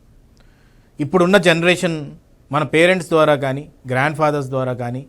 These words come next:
ఎవరి ద్వారా అన్నా కానీ, ఇప్పుడు YouTube-లు చూస్తున్నాం, ఇవన్నీ చూస్తున్నాం కాబట్టి ఎంతోమంది నియంత్రణల గురించి విన్నాం,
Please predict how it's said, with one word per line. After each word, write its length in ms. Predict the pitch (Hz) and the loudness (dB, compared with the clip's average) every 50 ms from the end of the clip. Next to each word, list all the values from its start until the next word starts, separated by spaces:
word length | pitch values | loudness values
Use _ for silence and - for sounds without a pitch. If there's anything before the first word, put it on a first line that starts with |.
| _ - 120 | _ -12 -8
ఎవరి 320 | 117 127 139 165 190 175 | -6 -2 2 2 2 4
ద్వారా 240 | 190 185 180 175 170 160 | 4 4 4 4 2 0
అన్నా 120 | 151 139 | -2 -6
కానీ, 240 | 127 117 120 110 104 - _ _ _ _ _ _ | -8 -8 -10 -12 -14 -18 _ _ _ _ _ _
ఇప్పుడు 180 | _ - 127 123 127 | _ -10 -8 -6 -4
YouTube-లు 440 | 139 156 147 - 175 160 147 147 143 131 131 | -2 -4 -2 -2 -4 -4 -2 -4 -4 -4 -4
చూస్తున్నాం, 340 | 131 127 - - 135 135 | -6 -6 -8 -10 -10 -8
ఇవన్నీ 260 | 135 123 117 120 139 143 | -8 -8 -8 -6 -8 -8
చూస్తున్నాం 420 | 135 139 135 131 - 139 131 123 | -8 -8 -10 -8 -8 -8 -8 -8
కాబట్టి 560 | 117 120 113 117 110 - 131 120 113 110 110 - _ _ _ - | -6 -8 -10 -10 -12 -10 -10 -10 -10 -10 -14 -16 _ _ _ -18
ఎంతోమంది 600 | - - - - - - 240 214 196 190 185 165 156 | -16 -16 -16 -14 -4 -2 -2 -2 -2 -6 -6 -6 -6
నియంత్రణల 500 | 147 143 143 147 151 143 147 143 139 127 | -6 -6 -6 -6 -8 -8 -10 -10 -8 -8
గురించి 220 | 127 123 117 - - | -8 -8 -10 -10 -14
విన్నాం, 240 | 107 101 104 104 | -16 -16 -16 -18